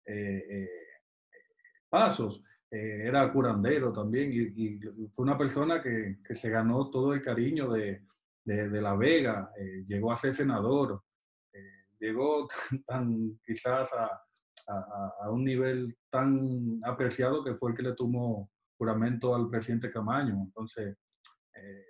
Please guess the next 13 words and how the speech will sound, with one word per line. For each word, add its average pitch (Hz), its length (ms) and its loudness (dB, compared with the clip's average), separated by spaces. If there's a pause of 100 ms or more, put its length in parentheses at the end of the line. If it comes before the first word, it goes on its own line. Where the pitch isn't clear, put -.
(120)
fue 151 160 0
una 190 120 6
persona 175 380 4
que 139 500 -2
muy 160 420 6
dura, 175 580 8
eh, 110 220 -6
que 110 320 -2
cuando 120 300 0
joven 143 280 2
no 147 140 2
lo 151 100 2
entendía, 131 580 2